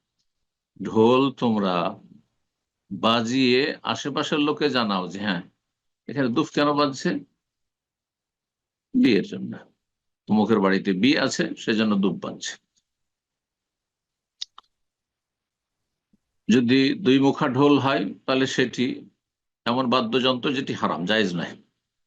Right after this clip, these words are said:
এটা ফাসেক, ফাজের, পাপিষ্ঠদের কাজ। কিন্তু একদিকে শু-, একদিকে থু-, শুধু বাজবে, দুই দিকে নয়, এটিকে দফ বা দুফ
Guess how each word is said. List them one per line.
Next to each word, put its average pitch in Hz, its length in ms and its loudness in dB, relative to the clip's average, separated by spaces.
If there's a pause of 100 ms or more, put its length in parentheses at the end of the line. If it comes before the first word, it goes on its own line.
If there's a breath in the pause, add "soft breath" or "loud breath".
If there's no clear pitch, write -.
(240)
এটা 120 180 0
ফাসেক, 123 420 -2
ফাজের, 117 320 -2
পাপিষ্ঠদের 113 640 0 (400)
কাজ। - 380 -6 (1200)
কিন্তু 113 240 4 (140)
একদিকে 120 960 2
শু-, - 300 -8
একদিকে 113 460 0
থু-, 98 220 -2
শুধু 104 280 0
বাজবে, 95 480 0 (160)
দুই 98 140 2
দিকে 104 200 6
নয়, 101 240 0 (1160 soft breath)
এটিকে 95 600 2 (100)
দফ 135 200 2 (180)
বা 101 180 2
দুফ 110 220 0